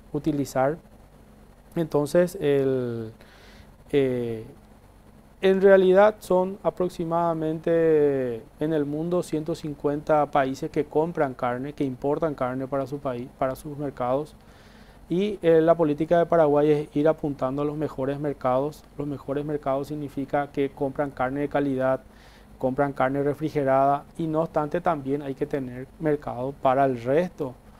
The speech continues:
de la canal, el resto del animal que tiene que ir tal vez a un mercado que lleve toda esa,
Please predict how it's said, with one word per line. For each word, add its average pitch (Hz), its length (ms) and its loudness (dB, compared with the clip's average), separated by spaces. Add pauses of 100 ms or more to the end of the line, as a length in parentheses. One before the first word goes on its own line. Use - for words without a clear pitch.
(460)
de 143 140 2
la 143 180 6
canal, 135 540 0
el 127 160 -6
resto 147 340 0
del 143 120 0
animal 151 420 -2
que 180 140 -4
tiene 135 280 -4
que 139 140 0
ir 127 180 -2
tal 135 240 -2
vez 127 160 -6
a 139 80 -6
un 123 140 -8
mercado 131 560 -6
que 135 300 -2
lleve 131 340 2
toda 131 380 -4
esa, 120 360 -6